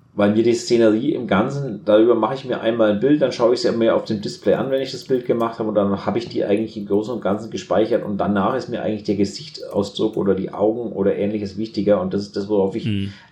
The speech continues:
Speaker 1: achte, wenn ich durch den Sucher schaue.
Speaker 2: Mhm.
Speaker 1: Ähm, ja,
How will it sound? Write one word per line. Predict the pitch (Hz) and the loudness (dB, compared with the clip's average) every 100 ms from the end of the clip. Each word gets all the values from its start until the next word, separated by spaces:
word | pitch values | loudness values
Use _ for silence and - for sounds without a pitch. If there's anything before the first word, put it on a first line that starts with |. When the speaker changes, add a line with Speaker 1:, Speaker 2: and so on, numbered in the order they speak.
| - | -6
Speaker 1:
achte, | 107 - 104 | -6 -2 0
wenn | 98 | 0
ich | 95 | 0
durch | 98 | -2
den | - | -4
Sucher | 92 113 101 | -8 -6 -6
schaue. | 85 82 85 107 - _ - | -4 0 0 0 -4 _ -12
Speaker 2:
Mhm. | 131 107 98 104 - _ | -6 -4 -6 -10 -16 _
Speaker 1:
Ähm, | 90 87 90 92 92 92 92 92 92 - _ _ _ _ _ _ _ _ _ | -2 2 4 2 0 -2 -4 -6 -10 -14 _ _ _ _ _ _ _ _ _
ja, | 92 76 | -6 -6